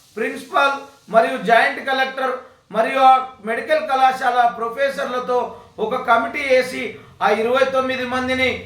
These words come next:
నిరుద్యోగులు ఏదైతే ముప్పై రెండు మంది పోస్టులకి మూడు వేల ఐదు వందల మంది ఉద్యోగాల కోసం అప్లై చేసుకున్నారో, ఆ పోస్టులలో, ఆ అప్లికేషన్లలోకి వెళ్ళి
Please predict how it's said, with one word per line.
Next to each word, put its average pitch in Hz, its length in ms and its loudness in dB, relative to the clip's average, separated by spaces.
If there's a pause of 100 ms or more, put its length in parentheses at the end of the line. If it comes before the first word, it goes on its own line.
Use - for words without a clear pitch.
(300)
నిరుద్యోగులు 262 640 0 (160)
ఏదైతే 262 380 2 (140)
ముప్పై 262 340 -2
రెండు 262 200 2 (120)
మంది 254 240 -4 (580)
పోస్టులకి 269 540 0 (300)
మూడు 254 260 0
వేల 262 160 6 (120)
ఐదు 254 100 2
వందల 254 320 -2
మంది 254 240 -4 (480)
ఉద్యోగాల 277 460 4 (100)
కోసం 254 320 -2
అప్లై 269 260 2 (100)
చేసుకున్నారో, 247 560 2 (480)
ఆ 226 40 8 (140)
పోస్టులలో, 262 580 0 (160)
ఆ 240 40 6 (580)
అప్లికేషన్లలోకి 262 1000 -4
వెళ్ళి 247 220 -2